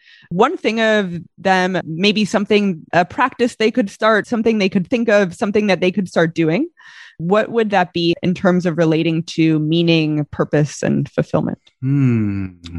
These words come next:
Speaker 2: that's a tough question. I think that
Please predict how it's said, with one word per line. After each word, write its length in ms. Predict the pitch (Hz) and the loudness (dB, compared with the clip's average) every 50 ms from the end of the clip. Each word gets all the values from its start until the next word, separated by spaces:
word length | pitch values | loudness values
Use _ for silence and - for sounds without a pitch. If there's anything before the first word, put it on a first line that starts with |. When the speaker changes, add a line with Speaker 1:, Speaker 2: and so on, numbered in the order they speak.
| 82 | -10
Speaker 2:
that's 200 | 110 135 135 - | -10 -12 -12 -14
a 60 | 135 _ _ | -16 _ _
tough 400 | - - - 123 120 104 - - | -14 -6 -2 0 0 0 -2 -4
question. 680 | - - - 117 120 113 - - - 113 107 95 90 85 - _ _ _ _ _ _ _ _ _ _ _ _ _ _ _ _ _ _ _ _ _ _ _ _ _ - | -10 -2 0 0 0 0 -2 -4 -2 -2 0 0 -2 -4 -10 _ _ _ _ _ _ _ _ _ _ _ _ _ _ _ _ _ _ _ _ _ _ _ _ _ -8
I 220 | - 131 170 196 | -2 0 0 0
think 380 | 196 - 180 175 170 - - - | 0 0 0 0 0 0 -2 -2
that 580 | 147 139 135 123 123 113 - - - - - | 0 2 2 2 0 0 -4 -10 -14 -14 -14